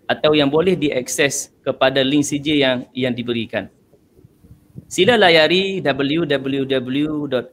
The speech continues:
academy youtuber dot com untuk anda mendapatkan info terkini dan jadwal, jadual kelas tuition percuma ini. Jom kongsikan portal ayu ini kepada rakan-rakan dan guru-guru seluruh Malaysia.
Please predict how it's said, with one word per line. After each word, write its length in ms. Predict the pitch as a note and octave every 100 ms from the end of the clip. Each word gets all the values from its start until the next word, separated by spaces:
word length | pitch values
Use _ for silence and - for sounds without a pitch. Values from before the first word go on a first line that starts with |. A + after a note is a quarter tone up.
| -
academy 420 | - D3+ D3 C3+
youtuber 400 | C3 D3 D3 C#3+
dot 220 | C3+ -
com 320 | - E3 F3+ - _ -
untuk 240 | B2 C#3
anda 320 | C3+ D3 D3+
mendapatkan 720 | D3 C3+ C3+ C#3+ C#3+ - C3 D#3
info 400 | E3 - - D3+
terkini 560 | D3 C3+ C#3+ C3+ A2 - _ - _ - _ _ _
dan 160 | C#3 C3
jadwal, 320 | C#3 D3+ E3+ C3
jadual 320 | D3 D#3 F3
kelas 320 | - D#3 D3
tuition 400 | - D#3 - C#3
percuma 400 | C#3+ - C3+ A#2+
ini. 240 | A2 G#2 G2+ _ _ _ - - _ _ _ _ _ -
Jom 160 | F3 G3+
kongsikan 560 | F#3 D#3+ F3 E3 G3+ -
portal 240 | C#3+ D3
ayu 320 | C#3 E3 G3
ini 240 | E3 C#3+ C3
kepada 320 | C#3 B2+ C3
rakan-rakan 640 | C3+ C3+ C3+ C#3 C#3 E3
dan 160 | D3 C3 C3
guru-guru 560 | C#3+ C3+ C#3+ D#3+ E3+ D#3+
seluruh 320 | D#3 G3 F3
Malaysia. 560 | C#3+ C3 A#2+ - A2+